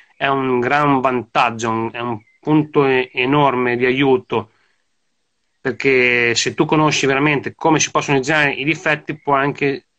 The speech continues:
più semplicemente raccontarli, mentre chi è un attimino, mm, un po' a corto di queste conoscenze fa più fatica a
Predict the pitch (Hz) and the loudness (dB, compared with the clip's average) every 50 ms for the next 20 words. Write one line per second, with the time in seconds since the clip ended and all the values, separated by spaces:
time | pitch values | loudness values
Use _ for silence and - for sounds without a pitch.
0 | _ _ - 151 - - 139 117 147 139 - 156 147 143 139 139 135 - 143 135 | _ _ -6 -4 -2 -2 -4 -2 -4 -4 -2 0 0 2 0 0 0 -2 -2 -2
1 | 127 117 - 131 117 - - 135 123 113 110 104 101 101 110 131 147 151 143 - | -2 -2 -2 -2 -2 0 0 0 0 0 -2 -4 -6 -4 -2 0 0 0 0 0
2 | 135 127 120 113 107 - _ _ _ _ - - - - - _ _ _ _ _ | -2 -2 -2 -2 -4 -8 _ _ _ _ -20 -20 -20 -20 -20 _ _ _ _ _
3 | _ _ _ _ _ _ _ _ - - 180 180 170 160 151 151 147 143 143 139 | _ _ _ _ _ _ _ _ -4 0 2 2 4 4 4 2 2 2 0 0
4 | 135 135 139 135 - - 147 151 151 151 143 135 131 127 123 123 120 117 117 113 | 0 -2 -2 -4 -4 -2 2 2 4 4 2 2 2 2 2 2 2 0 0 0
5 | 117 113 113 113 113 113 113 110 113 110 113 110 110 110 110 110 107 107 107 107 | -2 -2 -2 -2 -4 -4 -4 -4 -4 -4 -4 -4 -4 -4 -4 -4 -6 -6 -6 -8
6 | 101 101 _ _ _ _ _ _ _ - - _ _ - - 135 113 - 143 143 | -8 -12 _ _ _ _ _ _ _ -20 -20 _ _ -10 -8 -6 -2 0 0 0
7 | 135 - - 175 170 151 151 135 127 156 147 - - 156 156 170 165 - - 160 | 2 2 2 2 4 4 2 0 0 0 -2 0 0 0 2 2 2 0 0 0
8 | 151 151 147 147 - 151 151 - 147 - 135 - 135 113 - 165 151 151 - 135 | 0 0 -2 -2 -4 -6 -6 -6 -8 -8 -6 -8 -6 -4 -4 -4 -4 -2 -2 0
9 | 123 123 120 120 120 120 117 117 117 - - 131 131 131 127 123 120 120 120 120 | 0 2 2 2 2 2 2 0 -2 -2 -2 0 0 2 2 0 0 2 2 2
10 | 120 120 117 120 117 117 117 | 2 2 2 2 0 0 -2